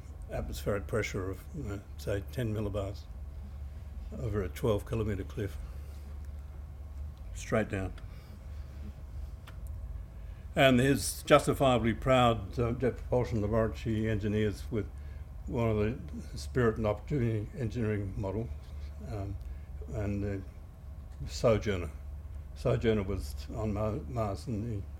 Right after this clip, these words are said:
the nineteen nineties, and Spirit and Opportunity about ten years ago. Uh, marvellous engineering achievements. And then the more recent one, Curiosity.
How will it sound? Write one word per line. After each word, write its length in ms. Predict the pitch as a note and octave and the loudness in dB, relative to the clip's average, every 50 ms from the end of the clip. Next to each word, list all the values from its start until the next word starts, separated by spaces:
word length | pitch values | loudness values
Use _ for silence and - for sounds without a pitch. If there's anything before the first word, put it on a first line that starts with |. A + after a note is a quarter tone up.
| - - - - - - - - - - - | -10 -10 -10 -10 -10 -10 -10 -10 -10 -6 -4
the 60 | B2 | 0
nineteen 440 | B2 A2+ G2+ A2 G#2+ G2+ G2+ G2+ G2+ | 0 0 0 0 -2 0 0 0 2
nineties, 560 | A2 A2 A2 G2+ - A2+ G2+ G#2+ - - - - - - - - - - C3 | 2 2 2 2 0 -2 -4 -4 -6 -8 -10 -10 -12 -12 -12 -12 -12 -8 -6
and 320 | A2 G#2+ G2 G2 G2 F#2+ - - - - - - - - - | -6 -4 -4 -4 -4 -6 -8 -8 -10 -12 -12 -12 -10 -12 -12
Spirit 300 | - - B2 A#2 G#2+ G2 | -4 2 4 4 4 4
and 100 | G2 G2+ | 2 0
Opportunity 600 | F#2+ - - - B2+ A2 G2+ F2+ F#2 G2 F2+ F#2 - - - - - - - - - - | -2 -2 -2 -4 -2 -2 -2 -2 -4 -4 -6 -6 -8 -10 -10 -10 -10 -12 -12 -12 -10 -10
about 260 | C3+ - - - - | -10 -10 -10 -8 -4
ten 200 | C#3 A#2+ G#2 G2 | -4 -2 -2 -2
years 160 | F#2+ F#2+ F#2 | -2 -4 -4
ago. 140 | - G2 E2+ - - - - - - - - - - - - - - - - - - - - - - - - - - - - - - - - - - - - - - - - - - - - - - - - - - - - - - - - - - - - - - - - - - - - - - - - - - - - - - | -6 -8 -8 -8 -8 -10 -10 -10 -10 -10 -10 -10 -10 -10 -8 -8 -8 -8 -8 -8 -10 -10 -10 -10 -10 -10 -8 -10 -10 -10 -10 -10 -10 -10 -10 -10 -10 -10 -10 -10 -10 -10 -8 -8 -8 -8 -8 -8 -10 -10 -8 -8 -8 -6 -8 -8 -8 -8 -8 -8 -8 -8 -8 -8 -8 -10 -10 -10 -8 -10 -10 -10 -10 -10 -8 -8 -8 -8 -8 -4 -4
Uh, 60 | C#3+ A#2+ G#2 - | -4 -4 -4 -2
marvellous 480 | C#3 B2+ C3+ C#3+ C3+ B2 A#2+ A2 - C3 | 2 8 10 10 10 10 8 4 4 4
engineering 540 | B2 A2 F#2+ G#2 G#2 G#2+ G#2 G2 G2+ F#2+ F#2 | 2 4 4 2 2 2 4 2 2 0 0
achievements. 520 | - - C3 A2+ A2 G#2+ - - - - - - - - - - - - - - - - - - - - - - | 0 0 0 0 0 0 -4 -4 -6 -8 -8 -8 -8 -8 -8 -8 -10 -10 -10 -10 -10 -10 -10 -10 -8 -8 -6 -2
And 300 | B2 B2 B2 B2 B2 A#2+ | 2 2 6 6 6 8
then 200 | C3+ C3+ C3+ B2+ | 8 8 8 8
the 200 | A#2+ A#2+ A#2+ B2 - - | 8 8 6 4 2 -2
more 260 | - D3 B2+ B2+ B2 B2 | 0 2 6 6 6 6
recent 320 | B2+ A#2+ - D#3+ A#2+ A2 | 6 4 4 2 2 4
one, 240 | A2+ A2 A#2 C3 A#2+ - - - - - | 4 4 4 2 0 -2 -6 -8 -2 4
Curiosity. 720 | - D3 C#3 C3 B2 B2 B2 B2 - - - G2+ - | 8 8 10 10 10 10 8 8 4 0 -2 -2 -2